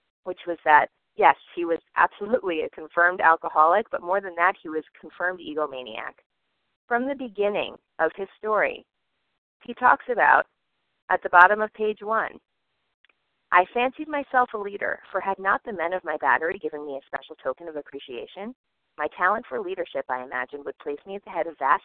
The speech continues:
enterprises, which I would manage with the utmost assurance." On the next page, "I'd prove to the world I was important. For me, this is the essence of my disease. I don't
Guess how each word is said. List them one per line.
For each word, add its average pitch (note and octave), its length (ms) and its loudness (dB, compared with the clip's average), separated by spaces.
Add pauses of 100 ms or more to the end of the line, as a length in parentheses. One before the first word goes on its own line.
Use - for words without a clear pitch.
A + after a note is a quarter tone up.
(100)
enterprises, - 680 -6
which C3 140 -16 (120)
I F#3 180 8
would A3 160 -4
manage F3+ 440 -8
with C#3 100 -10
the - 140 -12
utmost C#3+ 420 -6
assurance." - 460 -16 (2250)
On E3 100 -10
the E3+ 60 -6
next A3+ 300 -2
page, - 280 -6 (360)
"I'd A3 260 6
prove A#3 300 -10
to A3 100 -14
the G3+ 100 -6
world F#3 460 0
I C3+ 120 0
was C#3 180 -6
important. - 560 -12 (500)
For A#3 140 0
me, A#3 340 -4 (140)
this F#3 100 -4 (100)
is A3 180 -6
the - 160 -6
essence D3 320 -6
of D3+ 120 -10
my C#3 160 -10
disease. - 440 -16 (520)
I A#3+ 400 8 (220)
don't E3+ 340 -2